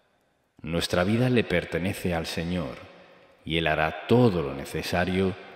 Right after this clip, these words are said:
para que tengamos lo que nuestro corazón anhela. Nuestra parte es tener contentamiento acompañado de fe y de gozo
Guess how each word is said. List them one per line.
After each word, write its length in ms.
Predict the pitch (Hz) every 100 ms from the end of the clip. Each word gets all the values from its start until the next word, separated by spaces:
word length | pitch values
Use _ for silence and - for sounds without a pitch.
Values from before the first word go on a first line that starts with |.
| - - -
para 180 | 80
que 140 | 95 107
tengamos 720 | 117 113 131 139 151 147 -
lo 100 | 90
que 120 | 82
nuestro 340 | 80 85 - 82
corazón 560 | 85 78 - 101 101
anhela. 800 | 95 90 107 104 76 - - - - - - - _ _ _ _ _ _ _ _ _ _ _ _ _ _
Nuestra 440 | 92 98 - 98
parte 560 | 95 117 120 110 101 117
es 160 | 120 -
tener 440 | 92 98 107 104
contentamiento 1080 | 101 95 92 90 90 87 98 110 117 117 131
acompañado 720 | 113 85 80 78 87 98 98
de 160 | 87 80
fe 300 | - 107 110
y 140 | 123
de 140 | 98 92
gozo 580 | 104 95 - 58 57